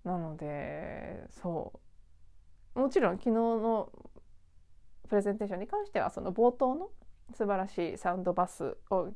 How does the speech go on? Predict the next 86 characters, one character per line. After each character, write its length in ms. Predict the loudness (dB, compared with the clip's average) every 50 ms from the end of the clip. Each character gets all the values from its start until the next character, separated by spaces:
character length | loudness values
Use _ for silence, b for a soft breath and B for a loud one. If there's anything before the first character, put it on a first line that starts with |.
| -6
聞 140 | -2 -2 -2
い 60 | 0
て、 160 | 2 0 0
そ 140 | 2 2 -4 -4
こ 180 | 0 -2 0
で 240 | 2 4 4 2 2
心 320 | 0 -4 -6 0 0 0 0
地 140 | 2 2 2
よ 100 | 2 2
く 240 | 0 -4 -4 -4 -2
整 300 | -2 0 0 2 0 0
っ 80 | -2 0
た 100 | 0 2
部 120 | 2 2
分 140 | 2 0 -2
も 100 | 0 -2
あ 40 | -2
っ 80 | 0
た 100 | 2 0
と 120 | 0 0 0
思 180 | 0 0 0 0
う 20 |
ん 40 | -2
で 80 | -4 -6
す 80 | -6 -4
け 80 | -2
ど、 100 | 0 0
で 80 | 2 4
も 180 | 4 4 2 B B B B B
私 200 | -4 -2 -2 0
の 240 | 2 2 2 2 2 2 2
実 120 | 0 0
感 180 | 2 2 0 0
と 80 | 0 0
し 60 | 4
て 80 | 4
は 40 | 6
そ 120 | 6 6 4
っ 20 |
ち 140 | 2 2 0
だ 120 | 0 2
け 140 | 4 4 2
じ 60 | 2
ゃ 60 | 2
な 140 | -2 -2 -4
く、 320 | -4 0 4 4 4 4 B B B B B B B B B B B
デ 140 | 8 8 10
イ 20 | 10
ビ 80 | 8 4
ッ 20 | 4
ド 100 | 2 0
さ 180 | 4 4 2 2
ん 80 | 2
と 260 | 4 8 8 8 8 6
そ 140 | 2 2
の 160 | 2 2 0 -2
昨 140 | -2 -2
日 40 | -2 0 0 0
の 100 | -2 -2
プ 100 | 0 2
レ 80 | 2 2
ゼ 140 | 4 2
ン 40 | 0 0
タ 80 | -2
ー 20 | -4
の 120 | -4 -6
方、 160 | -4 -4 -2
ち 60 | -2
ょ 40 | -2
っ 20 | 0
と 80 | 0
今 180 | -2 -2 -2 -4
名 140 | -4 -2 0
前 320 | 0 2 2 2 2 2
が 140 | 2 0 0
手 160 | 0 0 -2
元 200 | -2 0 -2 -2
に 140 | -4 -4 -4
な 100 | -6 -6
い 60 | -6
の 120 | -6 -4
で 100 | -4 -4
す 160 | -4 -2 -4 -2
ぐ、 260 | -2 -2 -2 -4 -8 -14 -20 -20 -18 -14 -12 -8 -6 -6
あ 80 | -6
の、 400 | -6 -6 -6 -8 -8 -8 -10 -10